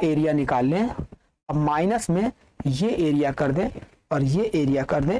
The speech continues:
तो ये क्या हमें निकल जाएगा कि नहीं निकल जाएगा? एक बार सभी लोग बताएं, समझ में आ रहा है कि नहीं आ रहा आप लोगों को? एक बार सभी लोग comment करके बताएं कि समझ आ रहा है कि नहीं आ रहा है। जितने लोग live जुड़े हुए हैं dear, सभी लोग comment करके बताएं कि क्या ये समझ आ रहा है कि नहीं आ रहा है। एक बार ये concept अगर आपको समझ आ गया,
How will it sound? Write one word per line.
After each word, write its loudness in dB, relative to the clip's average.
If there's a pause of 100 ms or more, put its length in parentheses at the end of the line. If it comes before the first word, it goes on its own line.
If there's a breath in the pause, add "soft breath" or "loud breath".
तो -2
ये 0
क्या -2
हमें 0
निकल 0
जाएगा 0
कि -6
नहीं 0
निकल 0
जाएगा? 2
एक 0
बार 0
सभी 0
लोग 0
बताएं, 0
समझ -2
में 0
आ 0
रहा 0
है 0
कि 0
नहीं 0
आ 0
रहा 0
आप -2
लोगों 2
को? -4 (480 loud breath)
एक 0
बार 0
सभी 0
लोग -2
comment 0
करके -2
बताएं 0
कि 0
समझ 0
आ 0
रहा 0
है 0
कि 0
नहीं 0
आ 0
रहा -2
है। 0
जितने 0
लोग 0
live 0
जुड़े 0
हुए 2
हैं 0
dear, 0 (320 loud breath)
सभी 0
लोग -2
comment 0
करके 0
बताएं 0
कि 0
क्या 0
ये 0
समझ 0
आ 0
रहा 2
है -2
कि -2
नहीं 0
आ 2
रहा 2
है। 0
एक 0
बार 0
ये 0
concept -2
अगर 0
आपको -4
समझ 0
आ -2
गया, 0